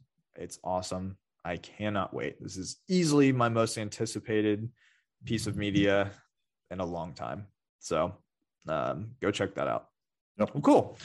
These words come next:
Speaker 1: Now we have reviewed Peggy Sue Got Married, and hopefully, uh, based on, based on our opinions, it will help guide you through whether you want to watch the film or not.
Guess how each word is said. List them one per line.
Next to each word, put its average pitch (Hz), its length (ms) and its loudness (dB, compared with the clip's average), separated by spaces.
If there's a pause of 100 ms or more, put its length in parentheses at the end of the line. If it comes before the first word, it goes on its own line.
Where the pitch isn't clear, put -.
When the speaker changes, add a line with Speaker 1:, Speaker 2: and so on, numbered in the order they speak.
(400)
Speaker 1:
Now 175 640 8
we 120 200 6
have 120 260 4
reviewed 123 640 4
Peggy 127 340 0
Sue 123 400 -2
Got 113 320 -2
Married, 135 500 -4
and 110 300 -4
hopefully, 135 680 -2 (400)
uh, 107 260 6
based 117 480 0
on, 117 500 0 (580)
based 160 260 -6
on 147 80 -4
our 131 140 2
opinions, 113 560 -10
it 110 40 -8
will 104 80 -6
help 113 320 -8
guide 117 300 -2
you 110 300 -4
through 98 380 -4
whether 95 260 0
you 92 200 -4
want 92 200 -6
to 92 80 -14
watch 87 320 -8
the 80 80 -10
film - 280 -12
or 55 60 -14
not. 57 260 -10